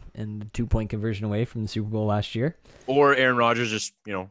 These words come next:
Speaker 2: running into the ball, running the ball into the
Speaker 1: Yeah.
Speaker 2: touchdown.
Speaker 1: That woulda helped, you know. It woulda got 'em closer
Speaker 2: Yeah.
Speaker 1: at least, but
Speaker 2: Eh,
Speaker 1: they took
Speaker 2: yeah.
Speaker 1: their three points, you know, <laughs> took the field goal, cut the lead to five.
Speaker 2: Let's go.
Speaker 1: That was, uh, one of the great decisions of all time. And, um,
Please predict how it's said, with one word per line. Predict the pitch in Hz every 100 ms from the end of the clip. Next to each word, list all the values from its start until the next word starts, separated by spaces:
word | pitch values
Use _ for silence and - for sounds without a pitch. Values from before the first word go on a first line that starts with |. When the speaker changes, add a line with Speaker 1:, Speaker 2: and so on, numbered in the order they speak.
| -
Speaker 2:
running | 87 87
into | 85 80
the |
ball, | 80 82 101 -
running | 98 95 90
the | 87
ball | 82 82 82 85
into | 82 82
the | 104
Speaker 1:
Yeah. | 120 98 -
Speaker 2:
touchdown. | 87 - 98 -
Speaker 1:
That | 143 135 143 131
woulda | 120
helped, | 107 90 - -
you | 101
know. | 107 135
It | 151
woulda | 147 175 156
got | 135
'em | 110
closer | - 110
Speaker 2:
Yeah. | 104 92
Speaker 1:
at | 58
least, | 90 - 147
but | - 90 - 220
Speaker 2:
Eh, | 208 202
Speaker 1:
they | 247
took | 208
Speaker 2:
yeah. | 113
Speaker 1:
their | 127
three | - 113
points, | 101 95 120 -
you | 110
know, | 101 139
<laughs> |
took | 147 -
the | 135
field | - 107 107
goal, | 120
cut | 143 135 -
the | 127
lead | 117 120
to | 117
five. | - 98 101 135 - -
Speaker 2:
Let's | 123 -
go. | -
Speaker 1:
That | 113
was, | 113 110
uh, | 110 101 98 104
one | 123 120
of | 113
the |
great | 104 107 113
decisions | - 113 107 113
of | 107
all | 101 107
time. | 107 98 123 - - - -
And, | - 110 110 110 113
um, | 113 110 110 110